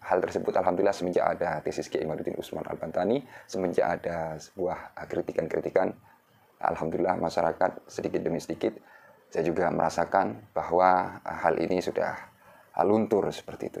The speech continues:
ya. Hal ini sudah membuat masyarakat alhamdulillah cerdas.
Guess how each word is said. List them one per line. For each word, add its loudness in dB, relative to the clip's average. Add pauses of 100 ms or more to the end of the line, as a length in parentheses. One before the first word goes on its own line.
(100)
ya. -10
Hal -2
ini 2
sudah 0
membuat -2 (480)
masyarakat 2
alhamdulillah 0
cerdas. 0